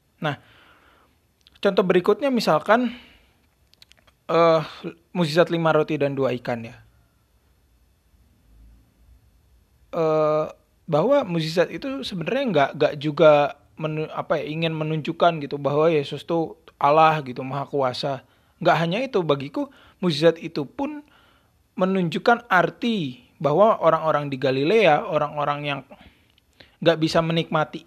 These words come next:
ikan, ya, tanda kutip, ikan dan gandum hasil dari alamnya sendiri, diberikan oleh Yesus gitu. Dikembalikan lagi apa yang menjadi hak politik dan ekonomi mereka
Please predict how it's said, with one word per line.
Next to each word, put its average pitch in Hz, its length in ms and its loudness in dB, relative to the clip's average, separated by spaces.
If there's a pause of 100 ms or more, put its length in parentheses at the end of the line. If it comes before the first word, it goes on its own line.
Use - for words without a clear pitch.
(140)
ikan, 165 280 2
ya, 175 80 -6
tanda 143 240 -6
kutip, 160 400 -8
ikan 160 400 0
dan 143 320 -2
gandum 143 400 0
hasil 143 400 -4
dari 139 360 -2
alamnya 139 360 0
sendiri, 135 560 -8 (320)
diberikan 180 640 2
oleh 185 320 0
Yesus - 480 -4
gitu. 127 240 -16 (240)
Dikembalikan 170 720 2
lagi 202 320 -4
apa 165 240 -2
yang 160 160 -8
menjadi 147 240 -6
hak - 240 -2
politik 151 480 -4
dan 147 240 -2
ekonomi 143 400 -10
mereka 175 560 0